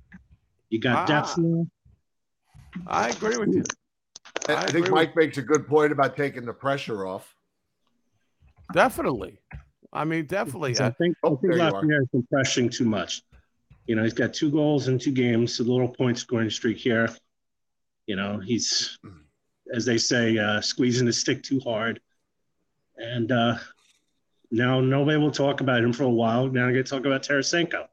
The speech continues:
Speaker 2: Right. All the focus will be on him.
Speaker 1: Yeah.
Speaker 3: Right. God
Speaker 1: Yeah.
Speaker 3: help him if he doesn't score five goals in the first three games.
Speaker 2: Oh, wow.
Speaker 3: It was a
Speaker 1: Oh,
Speaker 3: bust.
Speaker 1: Joe.
Speaker 3: What are we doing?
Speaker 1: Oh, Jo-,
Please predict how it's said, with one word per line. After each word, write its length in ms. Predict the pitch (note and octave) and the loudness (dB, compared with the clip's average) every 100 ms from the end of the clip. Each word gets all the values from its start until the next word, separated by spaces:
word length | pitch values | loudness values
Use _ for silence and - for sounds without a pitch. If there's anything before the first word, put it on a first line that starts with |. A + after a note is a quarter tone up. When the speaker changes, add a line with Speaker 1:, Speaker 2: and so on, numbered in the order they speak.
| _ _ _ _ _ _ _ _ _ _ | _ _ _ _ _ _ _ _ _ _
Speaker 2:
Right. 320 | A2 G#2+ G2 | -6 -6 -6
All 140 | F#2+ A2+ | -6 -4
the 80 | A2+ | -4
focus 440 | - A#2 A#2+ A2 | -4 -4 -4 -12
will 80 | G#2+ | -6
be 160 | A2 | -2
on 160 | A2 A2 | -2 -2
him. 260 | A#2 D#3+ - _ _ _ _ _ _ _ | -2 -4 -8 _ _ _ _ _ _ _
Speaker 1:
Yeah. 200 | C#3+ F3 - _ - - - - _ - | -4 -4 -6 _ -20 -16 -18 -20 _ -12
Speaker 3:
Right. 240 | - C3+ C3 | -6 -4 2
God 180 | E3 E3 | 8 8
Speaker 1:
Yeah. 20 | F3 | 8
Speaker 3:
help 140 | F3 | 4
him 60 | D3+ | 2
if 80 | |
he 60 | C#3 | 0
doesn't 220 | D3+ C3+ | 0 -2
score 220 | C3 D#3 C#3+ | -2 -2 0
five 320 | D#3 D3 C3+ | 2 2 2
goals 280 | D#3 D3 C3 | 0 0 -2
in 40 | |
the 60 | B2+ | -6
first 240 | C#3 C3 | -4 -4
three 160 | C3+ C3+ | -4 -4
games. 500 | D3 D3 - - - _ _ _ _ - | -2 -4 -6 -20 -20 _ _ _ _ -4
Speaker 2:
Oh, 60 | F#3+ G2 G#2+ A2 | -4 -2 -2 -2
wow. 340 | A#2+ - - - _ - A#2 | -4 -8 -10 -14 _ -4 8
Speaker 3:
It 60 | |
was 220 | A4+ A#4+ | 12 12
a 40 | C5 | 12
Speaker 1:
Oh, 120 | - | 12
Speaker 3:
bust. 420 | B4+ C5 B4 - | 12 12 12 8
Speaker 1:
Joe. 160 | - - | 2 6
Speaker 3:
What 160 | - A#4+ | 12 12
are 80 | B4+ | 12
we 760 | B4+ C#5+ C#5 C#5 C5 E4 - | 12 12 12 12 12 6 -2
doing? 120 | - - - _ - - - - | -2 -2 -10 _ -20 -18 -14 2
Speaker 1:
Oh, 760 | - D3 D#3 D#3+ E3 D#3+ D#3+ D3+ | 4 6 4 4 4 2 2 0
Jo-, 140 | - | 0